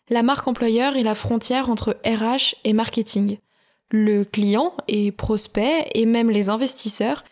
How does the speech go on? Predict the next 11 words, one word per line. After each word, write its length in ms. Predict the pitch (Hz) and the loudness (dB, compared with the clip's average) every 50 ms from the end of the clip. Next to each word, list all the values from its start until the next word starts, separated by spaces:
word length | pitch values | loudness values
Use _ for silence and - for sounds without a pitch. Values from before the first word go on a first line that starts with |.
| _ _ _ - | _ _ _ -4
étant 280 | - 254 254 - 294 | -2 -2 0 0 -2
de 120 | 302 254 247 | 0 0 -2
plus 400 | - - - - 285 330 320 311 | -2 -4 -8 -2 0 0 2 2
en 100 | 302 285 | 0 0
plus 320 | - - - 254 247 233 | -2 -4 -2 0 0 2
sensibles 600 | 220 - - 220 208 - - - 262 269 294 254 - - _ - | 2 0 0 0 0 0 0 2 2 0 0 -2 -4 -10 _ -4
à 100 | 214 214 | 0 0
ces 160 | - - 208 | 2 2 2
sujets 360 | 202 - - 202 202 226 254 | 2 2 0 2 2 0 2
d'ordre 280 | 240 247 240 233 226 226 | 2 0 0 0 0 0
social. 480 | 220 - 226 - - - 208 208 208 | 0 2 0 0 0 0 -4 -6 -6